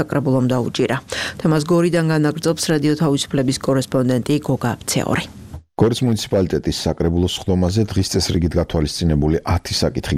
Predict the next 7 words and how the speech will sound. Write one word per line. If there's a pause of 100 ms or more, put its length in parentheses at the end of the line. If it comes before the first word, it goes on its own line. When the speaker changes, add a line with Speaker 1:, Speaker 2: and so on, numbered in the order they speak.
Speaker 2:
განიხილეს. (380)
საკრებულოს
წევრების
უმრავლესობამ (100)
ათივე
საკითხი
დაამტკიცა.